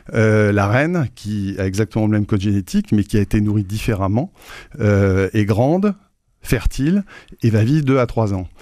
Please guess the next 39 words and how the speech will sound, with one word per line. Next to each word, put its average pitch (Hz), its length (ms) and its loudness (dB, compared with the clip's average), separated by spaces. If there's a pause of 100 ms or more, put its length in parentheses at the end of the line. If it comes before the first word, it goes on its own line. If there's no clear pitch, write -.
(300)
Ces 117 200 -2
deux, 135 440 0
ces 113 260 -4
deux, 117 140 0
euh, 90 800 -2 (240)
ces - 240 -4
deux 107 260 0
exemples 165 440 -2
montrent 147 260 0
que, 113 180 -2 (260)
avec 107 280 0
le 107 60 2
même 135 180 2
code 135 160 -2
génétique, 110 580 -2 (380)
il 107 80 -4
y 127 60 4
a 143 200 0 (100)
deux, 131 420 0
euh, 151 60 -2 (360)
véritablement 151 840 0
animaux 175 460 4
différents 151 480 0
qui - 160 -10
peuvent 123 200 -2
se, 95 320 -8
se, 98 320 -8
se, 98 300 -4
se 110 160 0
développer, 107 540 2 (260)
et 120 160 2
la 131 100 4
différence, 127 500 0
c'est 175 340 0
la 120 100 2
manière 147 240 2
de 165 80 2
les 160 120 2
nourrir. 147 340 0